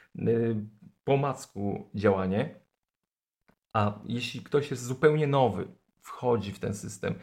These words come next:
i widzi, że tutaj mogę jakieś dodatkowe rzeczy robić na tych plikach,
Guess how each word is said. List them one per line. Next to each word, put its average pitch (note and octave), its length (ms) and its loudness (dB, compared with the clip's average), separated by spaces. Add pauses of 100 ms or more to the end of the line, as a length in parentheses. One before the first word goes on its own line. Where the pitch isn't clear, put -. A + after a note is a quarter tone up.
(220)
i A2 120 -4
widzi, A2 320 -2
że G#2 140 0
tutaj A2 320 0
mogę A2 680 2
jakieś G#2+ 360 -4
dodatkowe A2 480 0
rzeczy G#2 300 -2
robić G#2 220 2
na G#2+ 100 0
tych - 260 -12
plikach, G#2 500 -6